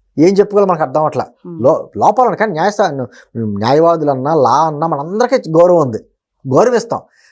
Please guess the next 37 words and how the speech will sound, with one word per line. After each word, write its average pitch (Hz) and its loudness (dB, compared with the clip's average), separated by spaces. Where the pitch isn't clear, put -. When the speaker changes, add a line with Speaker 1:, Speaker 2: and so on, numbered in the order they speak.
Speaker 1:
కానీ 233 -4
జగన్మోహన్ 220 0
రెడ్డి 214 0
గారు 214 4
కేసులు 202 2
లాంటి 202 2
కేసులు 180 0
ముందుకు 180 0
వచ్చినప్పటికీ 175 -4
మనందరికీ 170 -2
పెద్ద 147 -4
క్వశ్చన్ 151 -6
మార్క్. 123 -4
ఎందుకు 254 2
ఇలాగా 185 0
ఒకరికి 185 0
అలాగా, 160 2
ఒకరికి 143 0
ఇలాగా 143 2
ఎందుకు 185 0
ఇలా 151 2
ప్రవర్తిస్తున్నారు? 127 -4
Speaker 2:
ఉమ్. - -16
Speaker 1:
ఈ 226 4
రోజున 214 2
మళ్ళీ 214 2
కేసు 196 0
రన్నింగ్ 185 0
అవుతుందమ్మా, 127 -2
రేపు 185 6
వద్దున 185 2
ఆ 196 2
జడ్జి 170 0
గారు 185 4
మళ్ళీ 175 2
మారుతాడో 160 2
లేకపోతే 160 0